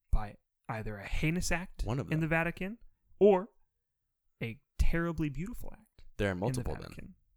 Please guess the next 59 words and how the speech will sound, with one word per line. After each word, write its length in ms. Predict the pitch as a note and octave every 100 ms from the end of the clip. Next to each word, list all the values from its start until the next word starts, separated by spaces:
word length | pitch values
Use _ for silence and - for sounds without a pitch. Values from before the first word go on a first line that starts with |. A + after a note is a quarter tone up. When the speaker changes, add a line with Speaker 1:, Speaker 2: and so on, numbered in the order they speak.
| _ _ _ -
Speaker 1:
Well, 200 | F3 E3+
there's, 300 | D#3+ D3+ -
well, 120 | D#3+ D3+
it's 120 | -
the 80 | B2+
Virgin 280 | C#3 C#3+
Mary 300 | C#3 A#2+ A#2+ C#3+
statue. 480 | - - A#2 - C3 - _ - - _
Speaker 2:
Oh, 260 | C3 D3+ C#3
you 80 | A2
Speaker 1:
And 80 | C3+
then 100 | C#3
Speaker 2:
mean 20 |
Speaker 1:
there's 160 | C3+ B2
Speaker 2:
summon 220 | G#2+ G#2+
Speaker 1:
the 40 |
Speaker 2:
either 160 | G#2 G2+
one 160 | G2
of 80 | F#2+
the 80 | F#2
statues? 800 | - A2 D#3 - C#2 - - - _ _ -
Speaker 1:
Yeah, 160 | A3+
that's 120 | C#3 -
what 100 | A2
I 40 |
Speaker 2:
Got 80 | A#2+
Speaker 1:
said. 60 | B2
Speaker 2:
you, 60 |
not 200 | G#2 G#2
the 60 | G2
creature 500 | - G#2 - F2 E2
itself. 600 | - E2 - E2 - - - -
Speaker 1:
No, 100 | G#3
the, 180 | D3 -
there's 220 | D#3+ D3+
the, 120 | D#3 - D#3
there's 200 | C#3 -
the 60 |
creature, 500 | D3 F#3 - C3+ D3+ - _ -
and 120 | D3
then 100 | D3
there's 280 | D3 C#3+ -
a 60 | C#3
Virgin 320 | C3+ D#3 D3
Mary 180 | D3 C3+
statue. 540 | - C#3+ C#3+ C3+ A#2 A#2
Speaker 2:
Right, 240 | F#2+ F2+
which 200 | F#2 -
duked 200 | F#2+ F#2
it 80 | D#2+
out 240 | D#2 D2 - _
Speaker 1:
And 80 | -
Speaker 2:
with 120 | C3+
Speaker 1:
they 20 | B2+
Speaker 2:
the 160 | C#3+
Speaker 1:
duked 60 | -
it 40 |
Speaker 2:
creature. 120 | G3
Speaker 1:
out, 80 | G#3+